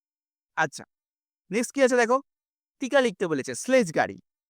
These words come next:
মেরু প্রদেশের বাসিন্দারা যাতায়াতের জন্য এস্কিমোদের গাড়ি বিশেষ। কখনো এটা একাধিক কুকুর দিয়ে, আবার কখনো চাকার মাধ্যমে এই স্লেজ গাড়ি টানার কাজ করানো হয়।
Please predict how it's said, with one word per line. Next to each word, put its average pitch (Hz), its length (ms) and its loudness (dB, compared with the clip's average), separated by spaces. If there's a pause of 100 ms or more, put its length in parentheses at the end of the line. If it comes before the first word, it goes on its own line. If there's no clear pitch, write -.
(500)
মেরু 214 300 2
প্রদেশের 254 360 2
বাসিন্দারা 208 500 2
যাতায়াতের 185 520 2
জন্য 170 180 -6 (140)
এস্কিমোদের 226 680 -2
গাড়ি 160 240 2
বিশেষ। 139 300 -10 (360)
কখনো 240 300 4
এটা 233 260 4
একাধিক 160 380 -2
কুকুর 208 320 -6
দিয়ে, 240 180 4 (120)
আবার 147 220 2
কখনো 214 300 0
চাকার 165 320 0
মাধ্যমে 165 400 -2 (240)
এই 151 120 -4
স্লেজ 190 380 -2
গাড়ি 151 200 2
টানার 151 300 -2 (180)
কাজ 127 280 0
করানো 110 360 0
হয়। 175 260 -2